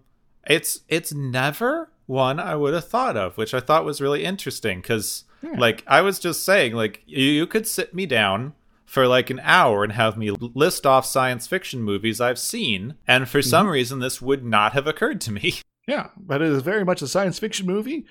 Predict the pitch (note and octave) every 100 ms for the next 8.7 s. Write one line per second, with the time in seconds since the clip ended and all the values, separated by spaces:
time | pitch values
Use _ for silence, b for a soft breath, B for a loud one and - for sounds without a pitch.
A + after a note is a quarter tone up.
0 | b b C3 C#3+ D3 C#3 C3+ C3+ - E3
1 | D#3 - D3+ D#3+ D#3+ C3+ C#3 D3+ D3 -
2 | C#3+ D#3+ - C3 D3+ A#2+ A#2 D3 A#2 D#3+
3 | - - - - D3+ D3 D3 F3+ E3+ D3
4 | D#3+ D#3+ D3+ A3 F3+ - - B2 - -
5 | _ b b - G#3+ - - D3+ C#3 B2+
6 | C#3+ A3+ - C#3 E3+ A#3 - C#3+ F#3 D3
7 | D#3 C#3+ B2+ D3 F3 - F3 E3+ F3 D3+
8 | A2+ A2 G#2+ - A2 C#3+